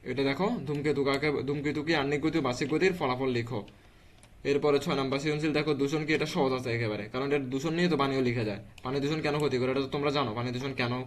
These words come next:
ক্ষতিকর আমাদের জন্য, এটা বানিয়ে বানিয়ে লিখতে পারবা। এরপরে আছে আমরা অনেকে আবহাওয়া আছে, এটা কি টপমণ্ডল কি শীতকাল ও গ্রীষ্মকাল কোন সময় গরম বেশি লাগে? অবশ্যই গ্রীষ্মকালে গরম বেশি লাগে, এটা কি আর বলার কথা?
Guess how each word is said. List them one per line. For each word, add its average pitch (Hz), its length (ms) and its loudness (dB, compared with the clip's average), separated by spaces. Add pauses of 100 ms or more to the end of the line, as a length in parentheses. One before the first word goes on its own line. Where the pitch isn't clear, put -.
ক্ষতিকর 127 400 0
আমাদের 107 260 -4
জন্য, 104 220 -8
এটা 123 160 -4
বানিয়ে 131 200 -2
বানিয়ে 113 220 -2
লিখতে 110 240 -8
পারবা। 101 200 -6 (760)
এরপরে 143 380 4
আছে 131 140 -2 (120)
আমরা 135 160 0 (100)
অনেকে 139 200 -2 (100)
আবহাওয়া 127 300 -2
আছে, 123 140 -6
এটা 143 140 2
কি 147 140 2
টপমণ্ডল 147 500 0
কি 160 140 0
শীতকাল 143 300 0
ও - 80 8
গ্রীষ্মকাল 139 400 0 (100)
কোন 147 180 0
সময় 151 260 0
গরম 127 220 2
বেশি 123 200 -2
লাগে? 107 160 -4 (480)
অবশ্যই 170 320 4
গ্রীষ্মকালে 143 460 2
গরম 127 200 0
বেশি 117 180 -2
লাগে, 117 160 -4 (680)
এটা 127 160 -4
কি 131 100 0
আর 123 140 -2
বলার 113 220 0
কথা? 120 180 -4